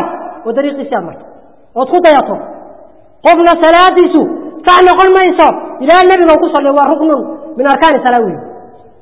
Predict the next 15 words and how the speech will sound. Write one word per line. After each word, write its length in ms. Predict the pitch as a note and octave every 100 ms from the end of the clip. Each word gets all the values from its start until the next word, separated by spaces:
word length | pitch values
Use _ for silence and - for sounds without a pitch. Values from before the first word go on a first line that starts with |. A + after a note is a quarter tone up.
| _ _
As-salaatu 380 | F3 A3 B3 -
cala 160 | G3 G#3
an-nabiy. 320 | G#3+ C#4 A#3+ - - - - - _
Ilaahay 280 | - F3+ A3
wuxuu, 180 | C#4+ B3+
"يا 120 | C4 B3
أيها 160 | A#3
الذين 280 | A3+ A#3 A#3+
آمنوا 320 | A#3 A#3+ A3+
صلوا 300 | G#3+ D4+ C4
عليه 260 | A3 B3 F3+ D#3+ - -
وسلموا 420 | - C#4 F#4+ D#4+ C4
تسليما." 340 | A#3+ B3+ A3
buu 80 | G3
yidhi. 240 | F3 B2+